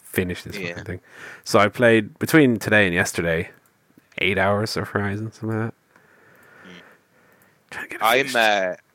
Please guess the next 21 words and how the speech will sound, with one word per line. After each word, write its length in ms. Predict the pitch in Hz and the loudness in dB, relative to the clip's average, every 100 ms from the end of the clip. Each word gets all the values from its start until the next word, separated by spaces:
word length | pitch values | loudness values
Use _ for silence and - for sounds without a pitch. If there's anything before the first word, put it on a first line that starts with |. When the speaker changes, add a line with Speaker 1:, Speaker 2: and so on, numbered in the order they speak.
| _ - _ _ | _ -20 _ _
Speaker 2:
I've 160 | 110 110 | -6 -2
got 160 | 131 | -2
some, 300 | - 123 113 | -2 -8 -8
I've 80 | 104 | -8
got 180 | 117 120 | -8 -8
some 140 | 110 - | -8 0
off, 480 | 110 110 - - - - - | 0 0 -10 -20 -20 -20 -20
some 160 | - | -16
time 260 | - 113 104 | -4 -4 -2
off 200 | 98 - | -6 -4
work 240 | 104 - | -6 -6
coming 260 | - 92 92 | -12 -12 -10
up. 140 | 90 | -6
I've 100 | 98 | -6
mentioned, 320 | 101 98 98 | -6 -6 -4
obviously, 340 | 92 90 - 92 | -4 -4 -8 -8
the 80 | 90 | -6
old 140 | 92 90 | -6 -6
endoscopy 580 | 90 98 - - 90 | -2 -4 -4 -14 -20
coming 260 | - 85 90 | -18 -16 -12
up, 120 | 92 | -14